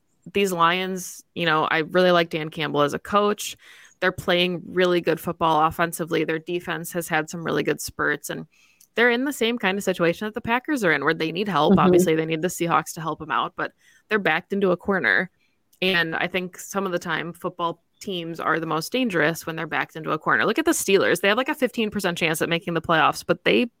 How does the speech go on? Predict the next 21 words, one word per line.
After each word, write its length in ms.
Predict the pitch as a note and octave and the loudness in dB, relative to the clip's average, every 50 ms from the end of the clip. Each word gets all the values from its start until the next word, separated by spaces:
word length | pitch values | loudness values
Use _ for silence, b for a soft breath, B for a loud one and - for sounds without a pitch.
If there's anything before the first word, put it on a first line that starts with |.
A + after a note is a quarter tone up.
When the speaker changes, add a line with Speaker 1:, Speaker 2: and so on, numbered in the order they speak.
| _ - | _ 0
Speaker 1:
took 200 | - A#3 A#3 - | 0 2 2 2
it 80 | A3+ - | 0 -2
to 80 | - F3+ | 0 2
the 120 | E3 D#3+ | 4 4
Ravens 340 | D#3 D#3 D3+ G2+ - E3 - | 4 4 2 -2 -4 -4 -4
last 240 | - - G#3 - - | -4 -4 -4 -6 -2
night. 220 | - G#2 - - _ _ - | -2 -2 -2 -2 _ _ 4
Speaker 2:
Right. 340 | G3 F#3 F3 E3 D#3+ - - - G3 - - _ - | 6 6 6 6 4 2 0 -4 -12 -16 -16 _ 0
Speaker 1:
Like, 160 | F#3 F3+ - | 0 0 2
they 160 | - F#3 G3 | 4 4 4
did 200 | F#3 F#3 G3+ G3 | 6 4 4 4
what 140 | G3 G3 F#3+ | 4 4 4
they 140 | - E3+ E3 | 2 2 2
needed 260 | D#3+ D#3 C#3+ E3 E3 | 0 -2 -4 -4 -6
to 80 | - D#3+ | -8 -8
do. 260 | D#3 D3+ A2 G2 D3 | -8 -6 -4 -4 -4
So 180 | D#3+ - F3+ E3 | -4 -4 -4 -4
the 180 | E3 F3+ G3 G#3 | -2 -2 -2 -2
entire 340 | G#3 - - G#3 B3+ C#4+ | -2 -2 -2 -2 -2 -2
playoff 380 | C#4 - - G3 F#3+ F#3 F3+ - | -4 -2 0 0 0 0 0 -2
picture, 540 | - E3+ E3 - - E3 D3+ D3+ D3+ D#3 | -2 -4 -4 -2 0 2 2 2 2 0